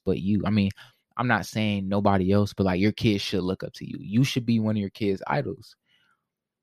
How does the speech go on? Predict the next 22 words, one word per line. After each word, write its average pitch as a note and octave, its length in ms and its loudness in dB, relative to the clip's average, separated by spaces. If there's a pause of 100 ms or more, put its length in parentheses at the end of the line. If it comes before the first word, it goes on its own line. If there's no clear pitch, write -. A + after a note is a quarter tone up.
(640)
And G2+ 160 0
then A#2 280 6
you A2 160 6
also B2 340 4
should A#2 160 -2
want A2+ 160 -2
your A2 100 2
kid A2+ 220 -2
to A2 60 -4
be G#2+ 140 -2
better G#2 280 0
than F#2+ 160 -8
you. A2 240 -10 (680)
You G2+ 140 -8
feel A2+ 200 0
me? A#2 220 -4 (1000)
It's - 140 -14
important, E2+ 540 -6
bro. F#2 220 -10 (220)
All G#2+ 140 -2
that G2+ 160 0
stuff. F2 320 -8